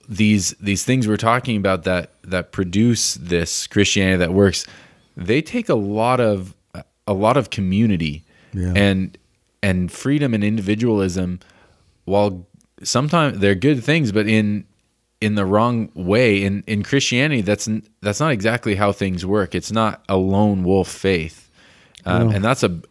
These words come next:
Speaker 1: big thing that I'm working on, is I was a lone wolf for a really long time. Um, and, and now I have to, to, to have that fruit of community, I have to submit myself to community.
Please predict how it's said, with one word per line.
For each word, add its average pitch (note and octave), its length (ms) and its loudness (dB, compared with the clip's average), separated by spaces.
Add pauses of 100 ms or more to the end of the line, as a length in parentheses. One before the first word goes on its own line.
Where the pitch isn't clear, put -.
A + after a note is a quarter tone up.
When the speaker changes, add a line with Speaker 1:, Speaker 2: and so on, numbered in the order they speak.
(160)
Speaker 1:
big A2+ 200 0
thing G#2+ 260 0
that F#2 100 0
I'm B2+ 200 0
working G2+ 340 -2
on, F#2 160 0
is F2+ 100 -4
I A2+ 100 0
was C3+ 180 0
a G#2 40 2
lone A2 400 0
wolf C#3 240 0
for F#2+ 220 -2
a F2+ 40 2
really G#2 460 2
long G2 320 -2
time. F#2+ 500 -4 (480)
Um, E2+ 460 0 (300)
and, F#2+ 500 -2 (320)
and F#2+ 140 -2
now G#2 160 0
I G#2 80 2
have G2 300 -4
to, F#2+ 480 0 (520)
to, G#2+ 180 0
to - 240 -2
have A#2 360 -4
that G2 260 -2
fruit B2 580 -2 (100)
of F#2+ 400 0
community, G2+ 720 -2
I G2 100 -4
have A2 220 -4
to F#2 100 -6
submit F#2+ 380 -2
myself F2+ 480 -2
to F2+ 120 0
community. E2+ 640 -2